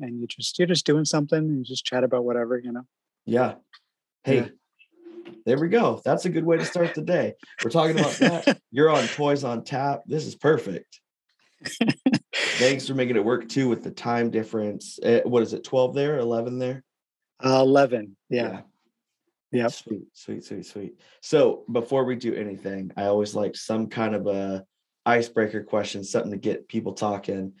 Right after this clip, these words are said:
Speaker 2: Uh, picture you're a kid, okay, walking into a toy store. What are the toys that you are picking up?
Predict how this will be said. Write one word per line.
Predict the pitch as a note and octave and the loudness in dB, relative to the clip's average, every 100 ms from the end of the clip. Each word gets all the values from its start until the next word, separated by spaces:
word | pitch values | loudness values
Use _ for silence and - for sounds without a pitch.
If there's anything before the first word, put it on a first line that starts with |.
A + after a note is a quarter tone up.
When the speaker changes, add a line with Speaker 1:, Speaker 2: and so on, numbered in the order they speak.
| _ _ _ _ _ _ | _ _ _ _ _ _
Speaker 2:
Uh, | A#2+ A#2 A2 G#2 - - _ _ _ | 2 4 4 2 -2 -12 _ _ _
picture | - D3 - C#3 | -4 -4 0 0
you're | - A#2 B2+ | 0 2 2
a | B2+ | 0
kid, | - B2+ C3 D#3 - _ _ _ _ _ _ _ _ _ - | 0 0 0 -4 -16 _ _ _ _ _ _ _ _ _ -6
okay, | G#2+ C3+ - _ _ - _ _ | -4 -4 -8 _ _ -20 _ _
walking | A2 A2+ A#2 | 0 0 0
into | A#2 A2+ | 2 2
a | G2+ | 0
toy | - A2+ A2+ | -2 -2 -2
store. | A#2 B2 B2 C3+ _ _ - | -2 -2 -2 -4 _ _ 0
What | A#2+ | 2
are | B2 | 2
the | A#2+ | -2
toys | - A#2 A2 G#2 - | -2 0 2 0 -6
that | - | -10
you | G#2 G2+ | -6 -6
are | F#2 | -6
picking | - F#2 - F#2 | -8 -10 -8 -10
up? | D#2+ | -10